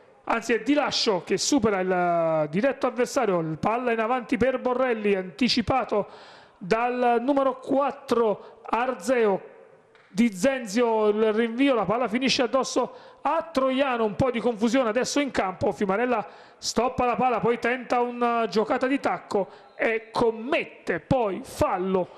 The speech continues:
su Olimpo, sarà calcio di punizione per la Battipagliese.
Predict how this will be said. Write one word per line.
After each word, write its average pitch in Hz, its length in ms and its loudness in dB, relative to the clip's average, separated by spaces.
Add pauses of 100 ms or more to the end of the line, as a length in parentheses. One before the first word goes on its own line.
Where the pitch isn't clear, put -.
(220)
su - 240 0
Olimpo, 294 1000 2
sarà 202 420 -2
calcio 240 480 0
di 196 100 -2
punizione 254 720 0
per 277 300 0
la 269 280 0 (400)
Battipagliese. 254 1300 0